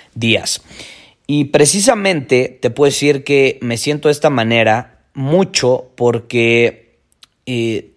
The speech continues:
realizo actividades diarias que me permiten fortalecer mi sistema inmunológico. Aquí tengo que resaltar, lo que te voy a compartir ahorita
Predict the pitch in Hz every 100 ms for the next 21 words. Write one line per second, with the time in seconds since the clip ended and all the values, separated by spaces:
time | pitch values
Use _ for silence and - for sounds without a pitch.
0 | _ - 127 135 135 143 165 175 170 -
1 | 127 117 113 135 139 123 110 120 131 120
2 | 110 104 135 - - - - - - -
3 | 123 120 123 127 151 156 170 131 127 120
4 | 113 - 127 139 127 - 127 127 123 110
5 | 107 113 131 113 101 113 151 - 180 170
6 | 135 113 113 110 131 123 117 113 139 196
7 | 196 131 117 113 147 139 117 117 104 113
8 | 113